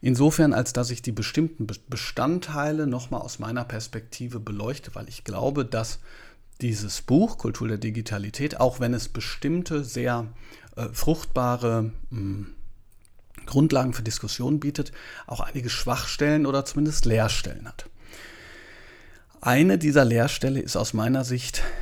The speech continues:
ähm, die, äh, These, die ich jetzt hier sage, es gibt eigentlich keine gute Kultur der Digitalität. Das heißt, mh, es gibt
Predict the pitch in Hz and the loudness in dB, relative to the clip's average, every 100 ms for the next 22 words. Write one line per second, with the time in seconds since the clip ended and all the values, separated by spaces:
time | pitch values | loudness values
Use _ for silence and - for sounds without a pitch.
0 | - - 120 117 117 117 - - - - | -2 0 2 2 2 0 2 2 0 -6
1 | - - 113 107 90 - - 113 69 - | -10 -4 0 -2 -4 -8 -6 -6 -6 -2
2 | 117 113 101 - - - - - - - | 0 2 0 -2 -4 -6 -8 -6 -6 -6
3 | 107 104 98 127 - - 147 - 123 123 | -6 -6 -4 -4 -2 0 0 0 -2 -2
4 | - 120 127 117 123 135 - - - - | 0 2 2 0 2 6 12 12 12 8
5 | - - 104 - 113 101 104 101 104 - | -4 2 2 6 6 6 2 -4 -4 -2
6 | 98 - - 85 - - - - - - | -4 -4 -4 -4 -6 -8 -16 -18 -20 -20
7 | - - - - - - 110 - 113 123 | -20 -20 -20 -20 -16 -4 2 4 6 6
8 | 175 - - - - - _ 139 143 139 | 4 4 0 -4 -16 -20 _ 4 6 6
9 | 143 135 - - - _ _ _ _ _ | 4 -2 -12 -20 -20 _ _ _ _ _
10 | _ _ _ _ _ _ _ _ _ _ | _ _ _ _ _ _ _ _ _ _
11 | 117 - 156 190 - - | -8 -4 -2 -4 0 2